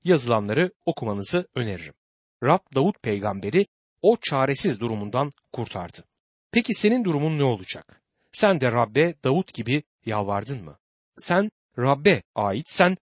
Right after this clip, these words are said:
onun kanı pahasına satın alınmışsan ve yeni hayata sahipsen, Rab seni terk etmeyecektir. İlerideki yıllara kutsal kitapta belirtilen peygamberlik gözüyle bakarsak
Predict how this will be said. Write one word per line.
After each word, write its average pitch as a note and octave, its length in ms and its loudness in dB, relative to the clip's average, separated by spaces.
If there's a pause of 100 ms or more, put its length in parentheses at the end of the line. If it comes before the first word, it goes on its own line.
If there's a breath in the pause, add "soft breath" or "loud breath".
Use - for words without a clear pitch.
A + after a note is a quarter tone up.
(180)
onun G#3+ 260 4
kanı G#3+ 260 0
pahasına A#2 440 2
satın D3+ 240 -2
alınmışsan A#2 640 0 (360)
ve C3+ 100 0
yeni D#3 300 2
hayata B2 440 2
sahipsen, G2+ 540 0 (340)
Rab D#3+ 200 2
seni B2 340 -2 (200)
terk G2 280 -4
etmeyecektir. - 720 -12 (460)
İlerideki F#3+ 480 4
yıllara D3 400 4
kutsal F#3 380 -4
kitapta C#3 420 0
belirtilen A#2 600 2 (100)
peygamberlik C3 680 -2
gözüyle G2 400 -6
bakarsak B2 560 0